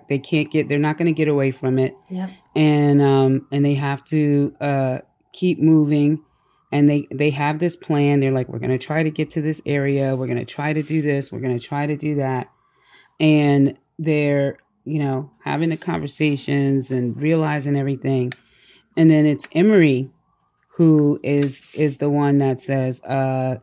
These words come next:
Speaker 1: guess what? This, this, this fire is coming." And
Speaker 2: Uh-huh.
Speaker 1: Emery,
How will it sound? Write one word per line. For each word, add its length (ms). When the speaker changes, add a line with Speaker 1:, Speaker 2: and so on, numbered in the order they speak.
Speaker 1:
guess 280
what? 300
This, 320
this, 500
this 260
fire 360
is 100
coming." 380
And 140
Speaker 2:
Uh-huh. 100
Speaker 1:
Emery, 480